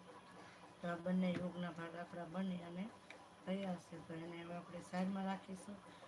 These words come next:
અને લઈશું હવે આપણે કટોરીનું પાપડ અને ભાત. તો જો આવી રીતના હવે આપણે લઈ લીધી છે કટોરીનો એક સાઈડ.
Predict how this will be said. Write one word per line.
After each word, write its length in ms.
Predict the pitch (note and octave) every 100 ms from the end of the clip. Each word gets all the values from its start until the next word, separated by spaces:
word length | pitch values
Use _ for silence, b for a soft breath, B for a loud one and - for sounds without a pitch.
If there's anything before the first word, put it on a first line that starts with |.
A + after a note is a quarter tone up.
| B B -
અને 220 | F3+ F3+ F3+
લઈશું 480 | F3+ F#3 F#3 - F#3+
હવે 220 | F3+ F#3
આપણે 320 | F3 G3 F#3+ A#3+ - - - -
કટોરીનું 680 | - F3+ F3+ F3 F3 F#3 B3 D4+ - - - - - - - - - - - - - - -
પાપડ 440 | - E3+ F3+ F#3 E3+
અને 220 | E3+ G#3 C4 -
ભાત. 320 | - D#3 D#3+ - -
તો 160 | - E3
જો 180 | E3 F3 - - C5+ - - - - - - - -
આવી 240 | F3+ F3+
રીતના 400 | E3+ E3+ F3 E3
હવે 200 | F3 F#3 A3+ G#3 - - - - - - - - - - - - - - - - - - - - - - -
આપણે 300 | F3 F3+ F3
લઈ 120 | F3
લીધી 320 | E3 E3 F3 -
છે 140 | F3+ -
કટોરીનો 640 | F3 E3 F3+ E3+ E3 F3+ A3 - - -
એક 160 | F3 E3+
સાઈડ. 440 | - F3+ G#3 A3